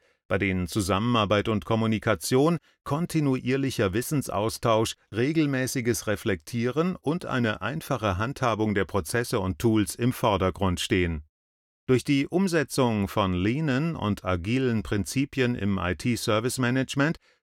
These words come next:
können I-T-Teams an Effizienz gewinnen, flexibel bleiben und sich auf Services konzentrieren, die dem Unternehmen einen Mehrwert verschaffen. Das reduziert auch die Kosten, weil es Teams in die Lage versetzt,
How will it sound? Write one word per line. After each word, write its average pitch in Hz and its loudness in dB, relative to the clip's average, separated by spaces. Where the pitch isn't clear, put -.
können 139 0
I-T-Teams 135 -4
an 113 -2
Effizienz 113 -4
gewinnen, 127 0
flexibel 123 -2
bleiben 110 0
und 170 0
sich - -2
auf 101 0
Services 139 0
konzentrieren, 120 0
die 104 2
dem 98 -2
Unternehmen 98 0
einen 104 0
Mehrwert 101 0
verschaffen. 85 -2
Das 98 -2
reduziert 104 0
auch 110 0
die 127 -4
Kosten, 147 -2
weil 95 0
es 156 -2
Teams 147 -4
in 151 0
die 104 2
Lage 95 0
versetzt, 117 0